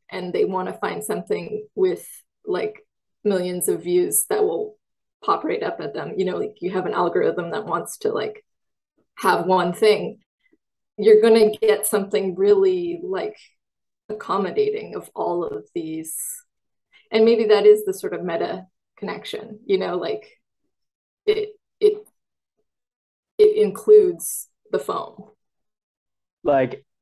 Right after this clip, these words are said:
Speaker 2: what, what you just said, Daniel, about how, like, uh, being into lo-fi might indicate that we're into creativity, but create what? I think that's really key,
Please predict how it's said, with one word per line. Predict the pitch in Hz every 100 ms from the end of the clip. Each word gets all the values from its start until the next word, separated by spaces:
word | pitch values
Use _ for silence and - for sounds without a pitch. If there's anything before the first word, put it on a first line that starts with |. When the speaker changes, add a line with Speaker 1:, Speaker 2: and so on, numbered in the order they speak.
| _ _
Speaker 2:
what, | 165 147 160
what | 160 151
you | 180
just | 175 156
said, | 170 143
Daniel, | 147 139 131
about | 139 139
how, | 143
like, | 139 131 120 - _ _ _ _ _ _ _ _ _
uh, | - 127 123 139
being | 131 175
into | 175 151
lo-fi | 151 160 156 143 135
might | 139 139
indicate | 139 135 143 135
that | 131
we're | 123 123 127
into | 135 127 123
creativity, | - 143 120 - 151 123 127
but | 117 139 139
create | - 147 131 120
what? | 113 123 98
I | 117
think | 143 123
that's | 131 120
really | 120 127 117
key, | - 107